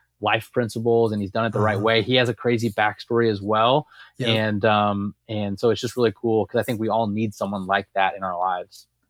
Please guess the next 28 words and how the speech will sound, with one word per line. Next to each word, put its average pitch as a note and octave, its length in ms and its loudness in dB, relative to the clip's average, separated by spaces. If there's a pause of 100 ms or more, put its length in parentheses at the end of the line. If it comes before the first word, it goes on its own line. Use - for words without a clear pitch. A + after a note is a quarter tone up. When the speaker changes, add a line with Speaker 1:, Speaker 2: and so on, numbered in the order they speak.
(760)
Speaker 2:
Yeah, D#3+ 420 6
we, E3 200 0 (260)
uh, - 20 2
you D#3+ 200 4
know, C3+ 240 6
I, C#3 160 2
and C#3 180 0
I C#3+ 140 4
certainly, C#3 680 2 (120)
I C#3+ 80 4
certainly D#3+ 400 2
would C#3 160 4
agree C3 300 0
with C3+ 160 0
that. D#3+ 360 2
And C#3 140 0
I C3+ 80 2
think, G3 340 0
listen, D#3 340 2
I, C3+ 200 2
the C#3+ 160 4
world E3 400 4
we D3+ 100 4
live C3 240 2
in, D3 140 4
I C3 80 2
think C3+ 260 0
it's, - 420 -6